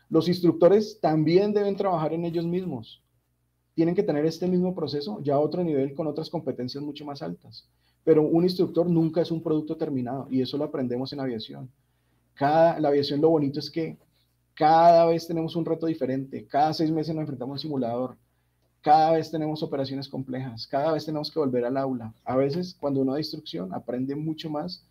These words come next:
de lo que uno aprende cuando es alumno. Por eso ser instructor también es muy apasionante. Finalmente, y ya el tiempo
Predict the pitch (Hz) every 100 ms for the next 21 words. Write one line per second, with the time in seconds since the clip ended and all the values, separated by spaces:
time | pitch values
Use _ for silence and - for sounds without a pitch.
0 | _ _ - 123 120 120 117 131 131 131
1 | 123 110 107 113 170 180 - _ _ _
2 | - 127 127 131 143 151 135 120 127 135
3 | 135 135 135 127 - 117 - 139 - _
4 | _ _ _ _ _ _ _ _ _ _
5 | _ _ _ _ _ _ _ _ _ _
6 | _ _ _ _ _ _ _ _ - 175
7 | 180 214 208 214 214 - - - 147 139
8 | 147 151 175 165 175 170 -